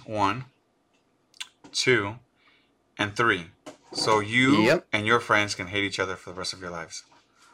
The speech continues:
Speaker 2: Yep. Now, the only thing is, is I wonder if they're gonna have, like, what's it called? The, uh,
Speaker 1: Minigames?
Speaker 2: the, um,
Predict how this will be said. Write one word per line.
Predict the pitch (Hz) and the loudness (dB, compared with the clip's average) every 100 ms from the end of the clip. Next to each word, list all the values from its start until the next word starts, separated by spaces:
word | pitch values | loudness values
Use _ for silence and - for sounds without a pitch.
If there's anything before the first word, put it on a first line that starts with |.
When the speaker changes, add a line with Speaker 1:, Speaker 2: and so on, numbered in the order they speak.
| _ _ _ | _ _ _
Speaker 2:
Yep. | 120 165 - - - _ _ - | 4 4 2 -10 -20 _ _ 0
Now, | 131 | 4
the | 139 147 | 8 8
only | 156 135 | 8 6
thing | 139 139 | 4 6
is, | 131 | 4
is | 113 | 6
I | 113 | 4
wonder | 120 123 | 6 4
if | |
they're | 107 113 | 4 2
gonna | 110 | 2
have, | 113 113 - 117 | 2 0 0 0
like, | 107 104 - - _ _ _ _ | 2 2 -2 -20 _ _ _ _
what's | - 107 - | -2 0 0
it | |
called? | - 110 98 | 4 4 4
The, | 180 180 | 4 6
uh, | 107 107 104 110 113 - - | 8 6 4 0 -4 -10 -8
Speaker 1:
Minigames? | 98 120 165 190 - _ _ _ _ _ _ _ _ _ _ _ _ _ _ _ | -4 -2 -2 -6 -14 _ _ _ _ _ _ _ _ _ _ _ _ _ _ _
Speaker 2:
the, | 135 131 127 123 117 113 | 4 8 10 10 10 8
um, | 110 110 120 | 6 0 -8